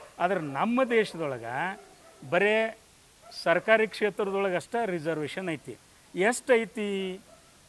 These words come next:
ಇವತ್ತು ಸರ್ಕಾರದ ಅಂಕಿ ಸಂಖ್ಯೆಗಳ ಪ್ರಕಾರ ಈ ದೇಶದ ಒಟ್ಟು ರಾಷ್ಟ್ರೀಯ ಉದ್ಯೋಗ ಉತ್ಪಾದನೆಯ ಎರಡು ಪರ್ಸೆಂಟ್, only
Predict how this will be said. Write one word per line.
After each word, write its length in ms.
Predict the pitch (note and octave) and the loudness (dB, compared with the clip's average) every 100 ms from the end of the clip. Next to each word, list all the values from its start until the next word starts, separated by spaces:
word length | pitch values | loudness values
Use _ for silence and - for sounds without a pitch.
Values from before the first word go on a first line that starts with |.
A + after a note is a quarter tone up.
| - - - - - _ - - - - | -20 -20 -20 -20 -20 _ -20 -20 -20 -4
ಇವತ್ತು 760 | G3 A3 G#3+ B3 B3 C4 B3 - - - | 0 0 0 -8 -6 -6 -8 -12 -20 -4
ಸರ್ಕಾರದ 580 | F#3+ F#3 - G#3 G#3+ G#3+ | 0 0 2 2 2 2
ಅಂಕಿ 360 | G#3 F3+ E3+ G3+ | 0 -2 -4 -6
ಸಂಖ್ಯೆಗಳ 500 | - F3+ F#3+ F3 E3+ | -4 -6 -6 -6 -6
ಪ್ರಕಾರ 440 | D#3 C#3+ C#3 A#2 B2+ F3 F#3+ - - - - E3+ | -8 -8 -6 -6 -8 -8 -12 -18 -20 -20 -12 -6
ಈ 100 | E3+ | -4
ದೇಶದ 460 | C#3 G3 - G#3+ | 0 0 0 -4
ಒಟ್ಟು 480 | G3+ F3 E3+ - G3+ | -4 -4 -4 -4 -2
ರಾಷ್ಟ್ರೀಯ 560 | E3 D#3 - E3+ G3 G3 | 0 -2 -4 -8 -2 0
ಉದ್ಯೋಗ 540 | F3+ D3+ C3+ E3+ E3+ | 0 -4 -4 -4 -2
ಉತ್ಪಾದನೆಯ 840 | E3 D#3 - D#3+ D#3 D3 D3 D3+ E3 G3 - - - - - - C#3 | -6 -6 -2 2 2 0 -6 -4 -4 -4 -8 -20 -20 -20 -20 -14 0
ಎರಡು 380 | D3+ F3+ A3 A#3 | 4 6 6 6
ಪರ್ಸೆಂಟ್, 500 | G3+ F3+ F#3+ D#3+ C#3 | 4 0 0 -4 -4
only 500 | D3 F3+ F#3+ A3+ | -4 -2 -2 -2